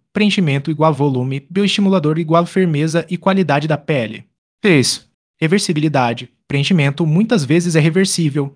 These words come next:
bioestimulador depende do produto e do metabolismo. Quatro. Indicação. Preenchimento para perda volumétrica, bioestimulador para flacidez e textura. Em protocolos integrados, botox reduz movimento,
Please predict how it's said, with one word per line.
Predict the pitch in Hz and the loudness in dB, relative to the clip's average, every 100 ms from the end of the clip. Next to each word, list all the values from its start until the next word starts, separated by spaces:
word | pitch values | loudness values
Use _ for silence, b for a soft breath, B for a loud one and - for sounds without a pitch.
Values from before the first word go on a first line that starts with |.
| - | -4
bioestimulador | 156 180 - 190 170 156 156 | 0 0 2 2 2 0 0
depende | 156 156 131 135 | -2 -2 -2 -2
do | 156 | -2
produto | 175 151 165 180 | -2 0 -2 0
e | 170 | -2
do | 165 | -2
metabolismo. | 156 180 175 131 107 101 113 _ _ _ - | -2 -2 0 0 -2 -6 -14 _ _ _ -2
Quatro. | 143 123 120 _ _ _ - | -2 -2 -12 _ _ _ -4
Indicação. | 143 160 208 202 - 120 113 _ | -2 0 2 0 0 -4 -6 _
Preenchimento | 170 180 190 160 151 180 | 0 2 4 4 2 0
para | 185 170 | -2 -2
perda | 160 175 180 | 0 -2 0
volumétrica, | 139 147 156 151 160 165 156 - - | 0 0 2 0 0 -4 -6 -14 -12
bioestimulador | 147 180 180 196 196 175 170 | 0 0 2 2 2 2 0
para | 180 180 | 0 0
flacidez | 185 202 233 180 170 175 - | 2 0 0 0 0 0 -6
e | |
textura. | 165 180 - 151 117 98 - _ _ _ | -4 -2 -2 -2 -2 -8 -16 _ _ _
Em | 147 | -8
protocolos | 196 220 202 170 170 160 | -6 -4 -4 -2 0 0
integrados, | 214 233 151 139 113 123 - - _ | -2 -4 -2 0 -2 -6 -14 -14 _
botox | 190 185 180 - | -4 -2 -4 -2
reduz | 175 180 | -2 -2
movimento, | 156 156 180 151 120 - | -2 0 0 0 -2 -8